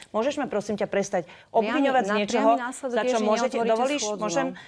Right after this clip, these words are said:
Speaker 1: za čo
Speaker 2: No.
Speaker 1: môže tvoj šéf, a ja ti ešte raz hovorím, my sme za skrátenie, keď to pôjde ruka v ruke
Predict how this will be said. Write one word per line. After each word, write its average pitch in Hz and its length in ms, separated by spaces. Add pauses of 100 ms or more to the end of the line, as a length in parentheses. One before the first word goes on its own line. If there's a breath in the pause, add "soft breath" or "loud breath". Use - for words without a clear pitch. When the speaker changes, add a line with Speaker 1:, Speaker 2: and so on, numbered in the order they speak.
(140 loud breath)
Speaker 1:
za 220 160
čo 240 160
Speaker 2:
No. - 20
Speaker 1:
môže 240 300
tvoj 233 240
šéf, 180 320 (240 loud breath)
a - 80
ja 214 160
ti 262 80
ešte 233 240
raz 220 160
hovorím, 180 480
my 202 160
sme 262 240
za 185 160
skrátenie, 170 800 (240 loud breath)
keď 277 240
to 269 80
pôjde 202 400
ruka 180 320
v 156 160
ruke 202 220